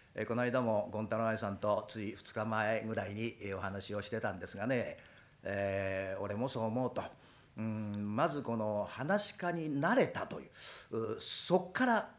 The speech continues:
運がいいんですよ。うん、あのね、だから例えば選挙のところでも、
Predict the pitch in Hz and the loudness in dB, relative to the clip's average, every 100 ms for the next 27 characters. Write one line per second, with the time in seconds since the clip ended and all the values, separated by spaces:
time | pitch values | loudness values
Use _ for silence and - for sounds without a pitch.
0 | - - - - 156 135 104 - 131 104 | -20 -20 -16 -2 2 2 2 0 -2 -2
1 | - - - - - - - 123 123 90 | -2 -4 -6 -12 -20 -18 0 6 8 6
2 | - - - - 131 127 117 120 123 143 | -2 -16 -6 0 2 4 4 2 -2 2
3 | 180 160 - 143 131 127 139 160 143 131 | 2 2 0 0 2 0 2 4 4 4
4 | 147 151 156 123 127 135 127 123 147 - | 0 0 0 2 2 4 4 6 6 6